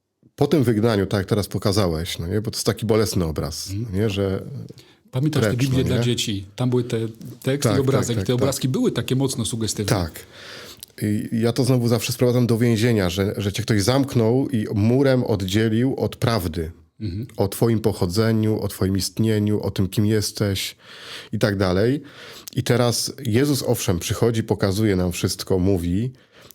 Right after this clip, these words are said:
Speaker 1: ale to, co ty mówisz, z naszej strony już w tym momencie potrzebna jest wiara, bo my już nie jesteśmy w raju. My już się nie przechadzamy z Panem Bogiem.
Speaker 2: Tak.
Speaker 1: No nie? Teraz jesteśmy tylko na takiej płaszczyźnie, "mogę zawierzyć".
Speaker 2: Muszę zaufać temu starszemu bratu Jezusowi,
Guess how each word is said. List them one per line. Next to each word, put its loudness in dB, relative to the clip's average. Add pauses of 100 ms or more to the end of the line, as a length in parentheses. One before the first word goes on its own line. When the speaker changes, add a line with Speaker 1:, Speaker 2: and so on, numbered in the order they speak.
(160)
Speaker 1:
ale 2
to, 2
co 0
ty 2
mówisz, 2
z -2
naszej 2
strony 0
już -2
w -12
tym 2
momencie 2
potrzebna 0
jest 0
wiara, 0
bo -2
my 2
już 0
nie 2
jesteśmy 2
w 0
raju. -2 (360)
My 2
już 0
się 4
nie 2
przechadzamy 2
z -6
Panem 0
Bogiem. -2 (100)
Speaker 2:
Tak. -10 (680)
Speaker 1:
No 0
nie? 2
Teraz 2
jesteśmy 0
tylko 2
na 2
takiej -2
płaszczyźnie, 0 (540)
"mogę 2
zawierzyć". -2 (360)
Speaker 2:
Muszę -6
zaufać -4
temu -2
starszemu -2
bratu -2
Jezusowi, -4